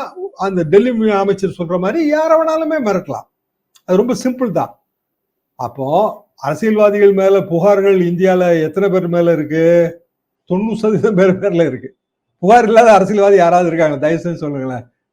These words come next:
மன்மோகன் சிங் வந்து நேத்து ரிட்டையர் ஆயிருக்காரு, எனக்கு தெரிஞ்சு புகாரே இல்லாம இருந்தது அவர் ஒருத்தர் தாங்க. முப்பத்தி மூணு வருஷம் வந்து ராஜ்யசபா எம் பி, அதுக்கு முன்னாடி வந்து ரிசர்வ் பேங்க் கவர்னரு, முப்பத்தி மூணு வருஷ டென்யூர்ல அஞ்சு வருஷம் வந்து நிதியமைச்சர், பத்து வருஷம் பிரதம அமைச்சர். மன்மோகன்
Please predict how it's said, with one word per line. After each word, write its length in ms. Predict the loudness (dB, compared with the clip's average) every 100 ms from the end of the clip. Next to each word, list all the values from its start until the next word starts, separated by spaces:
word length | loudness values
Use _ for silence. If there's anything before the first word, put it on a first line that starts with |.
| -18
மன்மோகன் 280 | -12 -10 -10
சிங் 240 | -12 -14
வந்து 220 | -14 -12
நேத்து 300 | -10 -10 -10
ரிட்டையர் 320 | -12 -2 0 0
ஆயிருக்காரு, 440 | -2 -4 -6 -4
எனக்கு 340 | -2 -2 -2 -4
தெரிஞ்சு 280 | -2 -4 0
புகாரே 400 | 4 6 6 6
இல்லாம 300 | 6 4 2
இருந்தது 260 | 0 0 2
அவர் 180 | 2 -2
ஒருத்தர் 380 | -8 -8 -2
தாங்க. 320 | -2 -2 -6 _ _ _ _ -18
முப்பத்தி 320 | -8 -6 -6
மூணு 200 | -8 -10
வருஷம் 280 | -8 -4 -2
வந்து 220 | 2 2
ராஜ்யசபா 640 | 4 2 0 -2 0 0
எம் 120 | -2
பி, 320 | 0 0 -2 _ _ _
அதுக்கு 400 | -4 -2 -2 -2
முன்னாடி 280 | 0 2 2
வந்து 320 | 0 0 0
ரிசர்வ் 320 | 0 0 -2 0
பேங்க் 220 | -2 0
கவர்னரு, 500 | 0 0 0 0 -2 _ _ _ -8
முப்பத்தி 320 | 2 2 2
மூணு 140 | 2
வருஷ 260 | 0 0 -4
டென்யூர்ல 440 | 0 2 4 4
அஞ்சு 280 | 4 4 0
வருஷம் 280 | 0 0 -2
வந்து 200 | 0 0
நிதியமைச்சர், 640 | -2 2 0 0 -4 -6 0
பத்து 260 | -2 0
வருஷம் 280 | -4 -2 -4
பிரதம 300 | 0 2 2
அமைச்சர். 380 | -2 -6 -10 -14 _ _ _ _ -2
மன்மோகன் 340 | 0 2 2